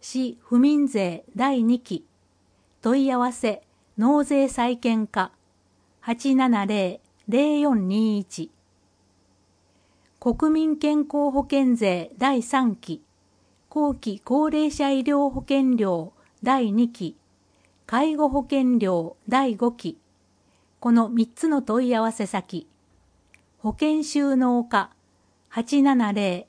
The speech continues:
九六一九。個人事業税第一期、問い合わせ、北河内府税事務所、八四四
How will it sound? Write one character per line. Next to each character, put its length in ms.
九 280
六 320
一 260
九。 400
個 120
人 320
事 140
業 300
税 500
第 400
一 100
期、 220
問 240
い 40
合 100
わ 120
せ、 300
北 280
河 280
内 300
府 160
税 300
事 140
務 140
所、 280
八 380
四 280
四 360